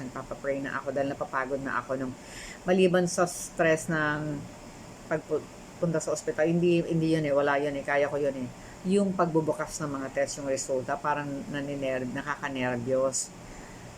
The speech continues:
Ang nangyari, may chinat ako na professional, magpapa-counseling sana ako.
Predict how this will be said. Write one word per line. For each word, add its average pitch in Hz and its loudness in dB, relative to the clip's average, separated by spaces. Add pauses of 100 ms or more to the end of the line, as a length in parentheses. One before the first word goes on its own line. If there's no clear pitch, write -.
(140)
Ang 170 2
nangyari, 180 6
may 151 4
chinat 151 0
ako 151 0
na 143 0
professional, 151 0
magpapa-counseling 147 -4
sana 135 -4
ako. 127 -6